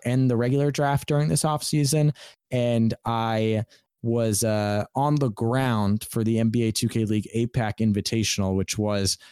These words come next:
a tournament featuring the, some of the top players in Asia, in the Asia Pacific region. So I was actually out in Seoul, South Korea about two months ago. And, um, I would say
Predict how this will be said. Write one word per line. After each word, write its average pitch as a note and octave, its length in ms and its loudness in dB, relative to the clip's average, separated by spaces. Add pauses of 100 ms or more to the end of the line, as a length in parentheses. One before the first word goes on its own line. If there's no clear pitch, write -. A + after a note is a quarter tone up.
(200)
a G#2+ 260 0
tournament A#2+ 460 0
featuring A2+ 340 0
the, G2+ 80 2
some A2+ 160 2
of A2 40 2
the G#2 40 0
top A2 300 -4
players G#2+ 420 0
in G#2 240 2
Asia, A2 340 0
in A#2 80 2
the A#2 140 2
Asia A2+ 220 0
Pacific - 500 -4
region. E2 460 -2 (180)
So A2+ 140 -2
I A2 40 0
was A2 120 0
actually A2+ 340 -2
out A#2+ 300 -2
in A#2 180 2
Seoul, A2+ 380 0
South G#2+ 340 -2
Korea A2 320 0
about G2 300 -2
two A2+ 180 0
months G#2 280 0
ago. F2 400 -2 (420)
And, G2+ 520 0 (140)
um, G2 480 0 (300)
I D3 100 0
would F#3 100 0
say E3 280 0